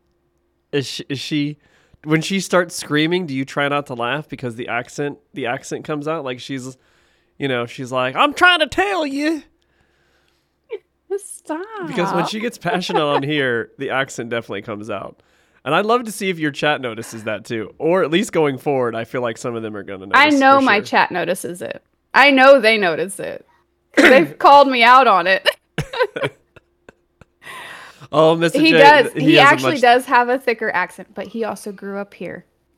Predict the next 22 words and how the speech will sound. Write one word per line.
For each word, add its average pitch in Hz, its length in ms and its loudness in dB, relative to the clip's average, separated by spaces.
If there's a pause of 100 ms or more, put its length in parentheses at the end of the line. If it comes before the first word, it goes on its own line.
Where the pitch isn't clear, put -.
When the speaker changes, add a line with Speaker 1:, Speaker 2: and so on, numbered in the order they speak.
(640)
Speaker 1:
Gotcha. 95 320 -16
Speaker 2:
It's - 80 -16
a - 40 -14
little 185 160 -12
bit 180 120 -10
of 175 100 -12
a 170 60 -14
different, 175 320 -14
he 233 120 -4
grew 220 180 -4
up 190 100 -6
here. 180 100 -12
I 160 60 -10
did 156 160 -16
not. 170 380 -10 (520)
But - 120 -6
he 190 120 -8
does 175 200 -8
have 170 140 -10
a 151 40 -12
thicker - 260 -14
accent. - 440 -16